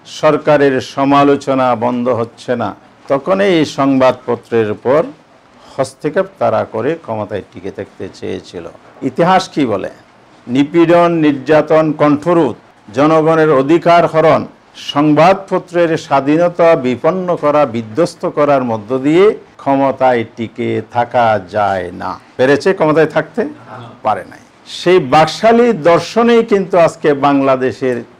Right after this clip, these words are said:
রাষ্ট্র পরিচালিত হচ্ছে। এটা আমার কথা নয়, এটা তাদের দলীয় নেতাদের কথা। তারা একথা বলে,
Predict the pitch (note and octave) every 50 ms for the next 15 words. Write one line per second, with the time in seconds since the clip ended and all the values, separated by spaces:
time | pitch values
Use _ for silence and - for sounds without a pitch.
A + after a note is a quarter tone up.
0 | _ _ - A2+ G2+ - - - _ - B2 C#3 F3 - D4+ - _ _ - A#2
1 | G2+ G2+ G2 - - G2+ G2+ F#2+ F#2+ F#2+ - - F2 - F#2+ D#2+ - _ - -
2 | - - - - - - - B2 A#2 B2+ C3 B2 A#2 B2+ C#3 D3 C#3+ - D3+ D3
3 | - E3 D#3+ D#3+ E3 C#3+ G3 - - - - - _ - A#2 A2+ - C3 B2+ B2
4 | A#2 - - C3+ C3 C3+ D#3 D#3 E3 D#3 - - - - _ _ G2 G2 G2 G#2+
5 | C3 D3 D#3 D#3 D#3 D#3 D#3+ D#3 D3+ C#3+ C#3 C3+ C#3 C#3+ - D3+ D3 D3+ D#3 F3+
6 | F3 - - D3 B2 - G2+ F2+ - - - - - _ _ _ - - B2+ C3
7 | D3+ D#3 D#3 E3 E3 E3 E3+ F#3 F3+ D#3 C#3+ D3 D#3 D#3+ F3 G3 G#3 A#3